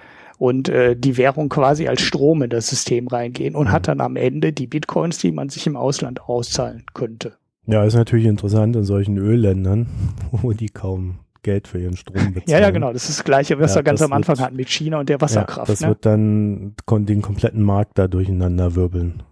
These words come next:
Speaker 2: Ja, weil der Staat ja
Speaker 1: Mhm.
Speaker 2: dann quasi das auch noch subventionieren würde.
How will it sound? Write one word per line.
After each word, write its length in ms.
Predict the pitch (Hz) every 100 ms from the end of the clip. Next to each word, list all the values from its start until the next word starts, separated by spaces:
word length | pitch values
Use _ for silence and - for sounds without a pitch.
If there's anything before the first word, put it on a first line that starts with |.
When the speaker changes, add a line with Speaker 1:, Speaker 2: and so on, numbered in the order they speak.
| -
Speaker 2:
Ja, 160 | 95
weil 120 | 92 95
der 100 | 90
Staat 320 | - 92 92
ja 100 | 98
Speaker 1:
Mhm. 40 |
Speaker 2:
dann 220 | 95 92
quasi 340 | 92 101 95 95
das 180 | 95 95
auch 80 |
noch 140 | 92 92
subventionieren 800 | 95 - 95 - 95 98 98 90
würde. 340 | 85 87 87